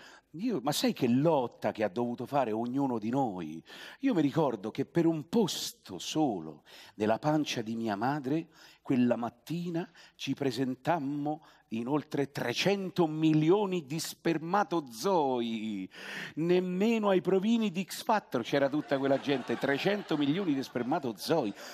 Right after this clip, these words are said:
Una cagnara, un macello, disorganizzati, nessuno rispettava la fila, ma uno che, che mantenesse l'ordine, che so, uno, un comitato organizzativo, un protezione civile,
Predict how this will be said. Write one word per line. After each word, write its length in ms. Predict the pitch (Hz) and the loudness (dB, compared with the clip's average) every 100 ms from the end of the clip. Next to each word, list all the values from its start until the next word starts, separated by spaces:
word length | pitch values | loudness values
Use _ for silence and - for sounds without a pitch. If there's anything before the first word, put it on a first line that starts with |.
| - | -4
Una 340 | 180 170 160 | -2 0 0
cagnara, 1120 | - 131 120 104 95 87 87 98 92 90 101 | 0 0 0 -4 -6 -2 0 2 2 2 4
un 240 | 131 151 143 | 4 2 0
macello, 1300 | 131 131 113 104 101 113 107 104 104 107 104 101 95 - - - | 0 0 0 0 2 2 2 2 -2 -4 -4 -4 -6 -10 -16 -4
disorganizzati, 1120 | 180 165 180 135 160 156 147 113 151 147 135 | -2 2 2 2 2 2 0 2 2 2 2
nessuno 460 | 139 139 - 156 147 | 0 0 2 2 2
rispettava 760 | 139 - - 123 - 131 127 | 0 -4 -4 -2 2 2 4
la 120 | 123 | 2
fila, 680 | 120 107 113 110 107 101 95 - - - | 2 -2 -2 0 2 4 2 0 -14 -4
ma 280 | 147 156 156 - - | 0 2 0 -4 0
uno 300 | 170 170 160 | 2 4 2
che, 320 | 139 151 147 - - | 2 2 -2 -6 0
che 120 | 170 | 0
mantenesse 800 | 160 160 151 160 156 147 - 151 | 2 0 2 2 4 2 2 2
l'ordine, 560 | 135 143 135 113 131 | 4 2 0 0 0
che 100 | 135 | 0
so, 340 | 139 - 135 123 - - | 0 2 0 -2 -10 -8
uno, 520 | 156 160 165 170 160 | -4 0 2 2 2
un 160 | 160 156 | 2 0
comitato 480 | 170 151 165 160 160 | 0 2 2 2 0
organizzativo, 1200 | 139 151 151 143 - 147 - 123 147 127 117 127 | 2 2 2 2 2 0 2 0 2 2 2 -2
un 180 | 123 | -2
protezione 600 | - 156 143 - 160 156 139 | 0 0 0 0 2 4 2
civile, 720 | 143 127 127 143 127 123 | 0 2 2 4 4 2